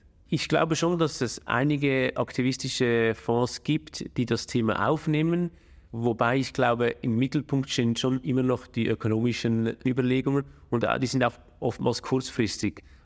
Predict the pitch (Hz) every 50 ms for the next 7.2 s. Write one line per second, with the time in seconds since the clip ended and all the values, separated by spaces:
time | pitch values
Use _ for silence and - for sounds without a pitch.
0 | - - 107 113 117 113 107 104 117 117 110 98 - 110 104 104 104 104 - -
1 | 110 110 - 117 113 - - 127 117 127 - - - - 131 120 - - 123 113
2 | 110 107 - - 117 107 104 - 113 110 107 98 - - 107 104 - - 120 -
3 | - - - 120 120 113 - 117 104 - - 110 104 104 101 101 101 104 98 -
4 | - - - - - - - - - 98 107 117 110 - - - 113 110 107 113
5 | 110 107 107 110 - - - 123 120 117 - - - 127 131 127 - - - -
6 | - - - - 117 117 113 - - 139 135 131 127 131 131 127 127 123 131 143
7 | 156 165 151